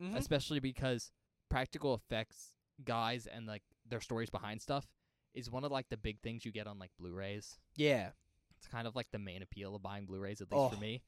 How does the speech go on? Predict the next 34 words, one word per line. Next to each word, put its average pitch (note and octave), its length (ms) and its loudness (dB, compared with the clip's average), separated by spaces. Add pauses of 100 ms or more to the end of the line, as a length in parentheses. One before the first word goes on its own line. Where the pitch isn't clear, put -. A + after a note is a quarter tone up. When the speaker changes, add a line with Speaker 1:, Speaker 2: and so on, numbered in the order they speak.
(320)
Speaker 2:
And A2 120 -14
so, B2 140 -12 (260)
again, C#3+ 320 4 (160)
I G3 100 6
don't E3+ 160 4
have B2+ 140 2
access G#2+ 380 2
to - 80 -2
those A2 240 2
right G#2+ 180 0
now. C#3+ 320 0 (360)
I A#2 80 0
will C3+ 140 4
at - 80 -4
some C#3+ 120 -4
point, G2+ 200 -4 (380)
but D3+ 100 4
I F3+ 100 8
don't F3+ 180 8
right C#3+ 180 0
now. B2+ 380 0
So C#3+ 200 4
it's, C#3 360 0
it's D#3+ 160 4
hard D#3 220 8
for D3+ 100 2
me C#3+ 140 2
to, A#2 140 0
like, G#2 300 0 (360)
mention C#3+ 420 0
those B2+ 200 0
guys A2 460 -2 (300)
and A2+ 240 -4 (100)
th-, C3+ 140 -2